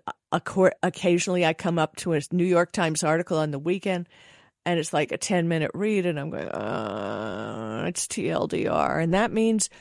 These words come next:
too long didn't read. And a lot of people will give you the highlights of the article in the beginning, and they'll say, "T L D R, question mark?" And they'll give, like,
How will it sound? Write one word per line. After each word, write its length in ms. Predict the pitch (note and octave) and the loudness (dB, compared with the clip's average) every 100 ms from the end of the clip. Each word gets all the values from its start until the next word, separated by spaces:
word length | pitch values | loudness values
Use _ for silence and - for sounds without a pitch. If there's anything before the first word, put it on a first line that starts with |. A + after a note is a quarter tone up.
| - _ | -20 _
too 380 | - D4+ D4+ D4+ | 2 6 8 8
long 460 | A#3 A3 A3 G#3+ G3 | 6 4 4 4 2
didn't 380 | F3+ F#3 F#3 - | 2 2 0 -4
read. 500 | C#3+ D3 C3+ - - _ _ _ _ _ _ - - - _ | -4 -2 -2 -8 -14 _ _ _ _ _ _ -20 -20 -20 _
And 140 | G3+ A#3 | 0 4
a 60 | |
lot 260 | A#3+ B3 C#4 | 4 4 2
of 100 | - | 0
people 540 | A#3+ F#3+ - D#3 B3 - _ | 0 0 2 2 2 -8 _
will 720 | E3 D#3+ F3 G3 G3 G3 F3+ | -12 -10 2 4 6 6 4
give 380 | D#3 D#3+ A#3 G3+ | 0 -2 -2 0
you 380 | G#3 G#3+ G#3 F3+ - | 0 2 2 0 -2
the 120 | F#3+ | -4
highlights 640 | - B3 A#3 F3 B2+ - | 2 4 6 6 4 0
of 180 | - E3 | -2 0
the 160 | D#3+ D#3+ | 2 4
article 320 | D#3 D#3 D#3+ | 4 2 0
in 100 | D#3+ | 0
the 80 | D3+ | 0
beginning, 600 | D#3 C#3+ G#3 E3 C3+ E3 _ - - - - | -4 0 2 2 0 -8 _ -20 -20 -20 -6
and 220 | E3 E3 | -2 2
they'll 100 | D#3+ | 2
say, 420 | E3 F3+ D#3+ D3+ - - | 2 4 4 2 -2 -8
"T 240 | - F#3 | 0 6
L 160 | F3+ F#3+ | 6 6
D 180 | G3 F#3+ | 2 4
R, 220 | F#3 G3 | 4 4
question 460 | - G#3+ - A3+ A3+ | 0 0 0 0 0
mark?" 400 | A3 C#4+ - - _ - | 0 0 -4 -16 _ -4
And 120 | F3 | 0
they'll 100 | E3+ | 0
give, 320 | D#3 D3 - _ _ _ _ _ | 0 -2 -4 _ _ _ _ _
like, 220 | E3 D#3 | -2 -2